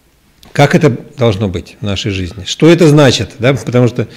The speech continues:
правильные лозунги, э, я сколько угодно могу здесь говорить, так мы не знаем, как это происходит. Это тайна.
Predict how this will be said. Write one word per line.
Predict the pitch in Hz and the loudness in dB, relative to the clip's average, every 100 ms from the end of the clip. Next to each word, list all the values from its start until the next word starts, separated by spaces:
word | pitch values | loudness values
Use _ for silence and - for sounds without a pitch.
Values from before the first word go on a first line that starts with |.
| - - - - | -20 -20 -12 0
правильные | 127 151 143 135 | 4 4 4 4
лозунги, | 151 147 139 117 113 | 4 4 2 2 2
э, | 107 113 110 110 113 113 117 117 | 2 -2 -6 -8 -10 -12 -12 -10
я | 113 113 | -6 -4
сколько | - 120 | -2 -2
угодно | 127 127 120 113 | 0 0 0 0
могу | 113 113 | 0 -2
здесь | 113 104 | -2 -2
говорить, | 113 131 160 165 - - - - - - 208 208 _ _ _ _ _ _ _ | 0 2 2 -2 -12 -20 -20 -20 -20 -20 -20 _ _ _ _ _ _ _ _
так | 151 135 165 - - | -6 -4 -4 -6 -14
мы | 190 151 | -2 2
не | 185 | 4
знаем, | 170 185 196 185 | 4 4 4 4
как | 180 156 | 2 2
это | 143 | 0
происходит. | 139 147 - 117 110 | 0 -2 -2 -6 -4
Это | 143 | -4
тайна. | 156 196 196 147 101 90 | 0 2 4 4 0 -6